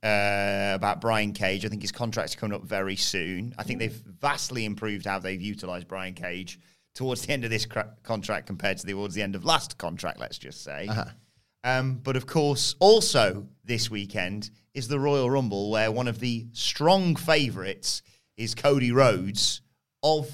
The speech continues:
Speaker 1: formerly of this parish, of course.
Speaker 2: Yeah.
Speaker 1: Do you think we could see more stars jumping to W W E? It's one of those questions that's always, always been around
Speaker 2: Yeah.
Speaker 1: from the moment A E W started taking people who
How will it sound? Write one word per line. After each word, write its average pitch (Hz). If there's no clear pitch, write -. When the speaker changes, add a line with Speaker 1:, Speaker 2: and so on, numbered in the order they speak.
Speaker 1:
formerly 147
of 135
this 147
parish, 113
of -
course. 71
Speaker 2:
Yeah. 120
Speaker 1:
Do 180
you 214
think 196
we 180
could 165
see 165
more 151
stars 143
jumping 143
to 160
W 151
W 156
E? 165
It's 135
one 160
of 165
those 143
questions 123
that's 101
always, 127
always 147
been 131
around 101
Speaker 2:
Yeah. 147
Speaker 1:
from 113
the 113
moment 117
A 110
E 110
W 104
started 101
taking 113
people 107
who 104